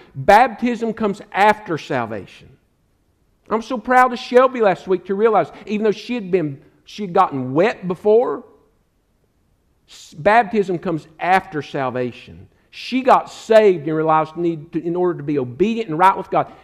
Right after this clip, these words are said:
she had to be scripturally baptized. And baptism always comes after salvation. And so Paul baptized him. The whole fam-, the whole family got saved. So you gotta choose.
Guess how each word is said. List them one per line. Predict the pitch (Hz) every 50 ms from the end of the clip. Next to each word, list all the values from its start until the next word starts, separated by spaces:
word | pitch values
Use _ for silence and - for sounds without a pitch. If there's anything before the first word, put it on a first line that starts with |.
| _ _
she | - - - 196 190
had | 175 156 143 131
to | 127
be | 113 113 123
scripturally | 110 - - - - - 156 165 180 175 175 - 185 175 170 170 170 - - - _ -
baptized. | 117 104 101 160 151 147 131 113 - - 127 110 110 107 -
And | - 117 110 110 110 127
baptism | 165 175 175 165 147 131 - - 131 120 110 120 117 110 -
always | 127 131 143 143 147 139 143 -
comes | - 151 139 135 127 - - _ -
after | 139 135 131 123 - _ _ - 107 104 101 95 - _ _ _
salvation. | _ - - - 113 104 104 98 95 - 92 101 _ - - 104 - _ _ _ _ _ _ _ _ _ _ _ _ _ _ _ _ _ _ _ _ _ _ _ _ _ _ _ _ _ _ _ _ _ _ _ -
And | 165
so | - 202 185
Paul | 165 - - 196 185 214 240 240
baptized | 220 208 208 240 262 - - 175 139 131 -
him. | 151 160
The | 175 160
whole | 147 - - 220 233 254 254
fam-, | 247 - - 262 262 240 196
the | 196
whole | 190 - 240 240 262 269
family | 254 - - _ - 262 247 269 294 302 277 240 196 185 185 202 202 - - _ _ _ _ _ _ -
got | 156 - 254 254 254 208 190 240 - - - - _ _ _ _ _ _ _
saved. | _ - - - - - - - - - - - - - - _ _ _ _ _ _ _ _ _ _ _ _ _ _ _ _ _ _ _ _ _ _
So | _ - 226
you | 262
gotta | 285 277 269 240
choose. | - - - - 247 262 247 180 127 104 107 -